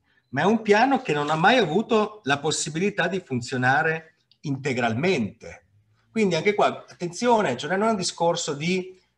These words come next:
eh, eh, piano, no, di, di, di Stato, no, contro, eh, contro mercato. Cioè le-, l'idea di Robbins era di creare un piano, ma un piano liberale. E diceva,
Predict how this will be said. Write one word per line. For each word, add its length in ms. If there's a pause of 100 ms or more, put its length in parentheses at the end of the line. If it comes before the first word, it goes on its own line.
(180)
eh, 440
eh, 720
piano, 600
no, 260
di, 80 (320)
di, 220
di 100
Stato, 920
no, 280
contro, 840 (280)
eh, 380
contro 320
mercato. 840 (200)
Cioè 400
le-, 140
l'idea 340
di 100
Robbins 540
era 160
di 100
creare 220
un 140
piano, 340
ma 80
un 80
piano 220
liberale. 680 (360)
E 100
diceva, 640